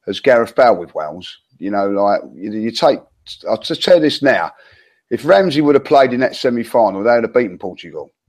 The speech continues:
That's how important he is to Wales. That's how important he is to Wales.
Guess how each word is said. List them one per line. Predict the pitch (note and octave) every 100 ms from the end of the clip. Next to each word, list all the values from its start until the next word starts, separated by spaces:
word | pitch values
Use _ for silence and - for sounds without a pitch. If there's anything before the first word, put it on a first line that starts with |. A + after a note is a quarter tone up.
| _ -
That's | A#2
how | D3 C3+
important | B2+ - C3 F2 G#2
he | G#2
is | F#2+ -
to | G2
Wales. | G2 F2 D2 - - _ _ -
That's | G#2
how | C3+ C3
important | A2+ B2+ F2 F#2+
he | G#2
is | F#2+
to | -
Wales. | F#2+ F2+ D#2 D2